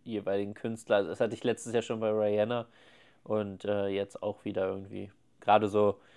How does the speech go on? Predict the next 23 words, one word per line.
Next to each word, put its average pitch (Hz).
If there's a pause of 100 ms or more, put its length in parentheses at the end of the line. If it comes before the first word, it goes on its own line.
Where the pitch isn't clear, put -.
(380)
dieses, 104
äh, 107
Yeah 107
von 104
Usher, 104 (200)
ja, 104
in 104
einer 104
Zeit 107
gewesen, 104
wo 110
ich 110
irgendwie 107 (500)
gerade 107
irgendwie 107
pubertierend 113
rumgerannt 113
bin. 113 (480)
<laughs> -
Von 110
daher 101
irgendwie, 104 (680)
äh, -